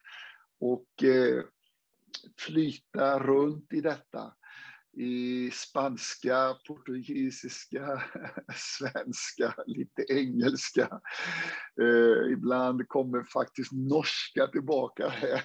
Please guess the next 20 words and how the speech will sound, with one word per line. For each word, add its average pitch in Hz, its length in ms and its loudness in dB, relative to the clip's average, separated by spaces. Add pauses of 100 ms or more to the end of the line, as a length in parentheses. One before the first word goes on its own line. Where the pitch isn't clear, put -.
<laughs> - 100 -4
även 131 300 -4
om 147 160 -8
inte 135 160 -10
vi 127 80 0
har 127 80 4
praktiserat 127 800 0
det 127 120 0
så - 160 -8
mycket 131 300 -4
de 120 80 -6
sista - 340 -4
tiderna. 127 560 -2 (640)
Men 135 480 6
hur 139 180 4
starkt 143 880 4
detta 147 460 -2
är 123 260 0 (380)
i 123 120 -4
Herren, 117 640 0